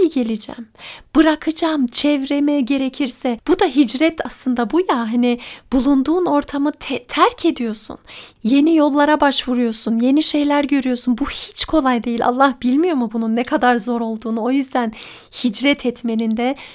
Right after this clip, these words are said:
çok çok önemli bir yeri var din elimizde. Dolayısıyla o zamanlar ben çevremi bıraktım, ailemi bıraktım. İster istemez bazı şeyleri, hani bulunduğum ülkeyi bıraktım, bazı duyguları bıraktım ve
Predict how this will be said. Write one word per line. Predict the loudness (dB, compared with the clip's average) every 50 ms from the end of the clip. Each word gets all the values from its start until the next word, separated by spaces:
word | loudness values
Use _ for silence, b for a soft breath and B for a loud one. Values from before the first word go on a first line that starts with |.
| B B -4 2
çok | 4 4 4 4 2 -2
çok | -2 -2 -2 -2 -6 -2 2
önemli | 4 4 4 4 2 2 0 0 -2 -2
bir | -2 -2 -2
yeri | -2 -2 -2 -2 -2 -4
var | -4 -6 -8 -8 -6 -4
din | -2 -2 -2
elimizde. | -2 -2 -4 -6 -8 -12 -12 -14 -14 -14 -16 B B B B B B B B B B B 2
Dolayısıyla | 2 4 4 4 2 0 0 -2 -4 -2 -2 0 -2 -2 -4 -2 _ 2
o | 4 6 6
zamanlar | 4 4 4 4 4 4 2 2 0 -2 -2 0 0 -2 -2 -4 -2 0
ben | 2 2 2 2 0 0 -2 B B B B -4
çevremi | 0 2 2 2 2 2 0 0 0 0 0 -2
bıraktım, | -4 -6 -8 -10 -12 -14 -14 -12 -12 -12 -8 0 4
ailemi | 6 6 6 6 4 4 2 2 2 0 -2
bıraktım. | -4 -4 -4 -6 -8 -10 -6 -4 -4 -2 -4 -4 B B B B B B B B B B B B B
İster | 0 2 2 4 4 4 4 4
istemez | 2 0 -2 -2 0 0 2 2 2 2 0 2 2
bazı | 4 4 4 2 2 -2 -4
şeyleri, | -2 0 0 0 2 2 0 0 0
hani | -2 0 0 0 0 0
bulunduğum | -2 0 0 2 2 2 2 2 2 2 2
ülkeyi | 0 0 -2 -4 -4 -4 -2 -2 -2 -2
bıraktım, | -2 -4 -4 -6 -10 -12 -10 -6 -4 -2 -2 -2 -2 -2
bazı | -2 -2 0 0 -2 -4 -4 -2
duyguları | -2 -2 0 -2 -2 0 0 0 0 0 0
bıraktım | 0 -2 -2 -4 -6 -8 -6 -4 -2 -2 0 0
ve | 0 0 0 -2 -4